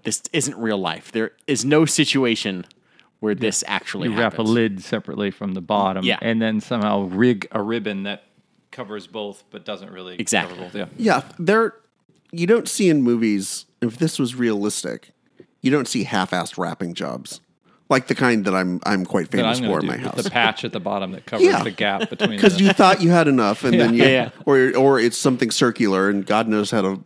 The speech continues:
Speaker 3: wrap that, so it's got
Speaker 2: Yeah.
Speaker 3: all sorts of weird creases and
Speaker 2: Uh-huh.
Speaker 3: folded over. That would be realistic.
Speaker 1: Yeah. Uh, Emily, uh, used to have a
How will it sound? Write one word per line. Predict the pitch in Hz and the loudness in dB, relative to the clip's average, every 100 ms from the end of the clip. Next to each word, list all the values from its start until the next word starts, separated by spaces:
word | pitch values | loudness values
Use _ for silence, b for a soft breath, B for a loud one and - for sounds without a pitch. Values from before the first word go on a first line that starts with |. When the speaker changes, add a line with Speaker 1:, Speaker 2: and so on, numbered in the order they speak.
| - | -2
Speaker 3:
wrap | 104 98 - | 0 0 0
that, | 104 95 90 | 0 0 -2
so | 110 | -2
it's | 101 | -2
got | 117 95 | -2 -2
Speaker 2:
Yeah. | |
Speaker 3:
all | 95 - | -2 -2
sorts | 98 - | -4 -2
of | 95 95 | -4 0
weird | 95 92 | -2 -2
creases | - 107 98 101 92 87 | -4 -4 -2 0 0 -2
and | 98 92 | -4 -2
Speaker 2:
Uh-huh. | |
Speaker 3:
folded | 107 98 95 | -2 0 0
over. | 90 87 82 - B B B _ - | -2 -2 -6 -8 B B B _ 0
That | 156 240 | 2 2
would | 170 135 | 0 2
be | 127 | 2
realistic. | 113 107 82 82 - - - | 2 0 0 -4 -6 -10 -6
Speaker 1:
Yeah. | 123 90 - B B B B | -6 -6 -10 B B B B
Uh, | 139 127 127 | 2 2 2
Emily, | 156 196 196 180 170 156 _ _ _ _ _ - | 2 2 2 2 0 -2 _ _ _ _ _ -8
uh, | 117 104 104 - | -4 -4 -4 -4
used | 135 - | -2 -2
to | 127 | -4
have | 110 110 107 - - | 0 0 0 -6 -8
a | 110 95 92 90 | -4 -2 -4 -6